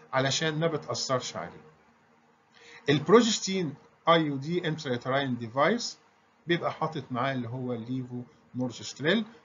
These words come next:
وده هنشوفه. طيب، يبقى احنا كده عندنا في كومبايند بيلز،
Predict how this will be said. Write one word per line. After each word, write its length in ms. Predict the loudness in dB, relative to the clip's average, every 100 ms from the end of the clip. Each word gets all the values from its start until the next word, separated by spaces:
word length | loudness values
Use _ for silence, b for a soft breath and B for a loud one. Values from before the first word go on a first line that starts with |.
| -2
وده 380 | 2 4 4 -2
هنشوفه. 520 | -4 -6 -8 -12 -20 _ _ -8
طيب، 140 | -8 B B B
يبقى 160 | -2 0
احنا 120 | 2
كده 240 | 2 4 4
عندنا 340 | 4 2 0
في 160 | -4 -6
كومبايند 540 | -6 -4 0 2 0 -6
بيلز، 320 | -10 -10 -20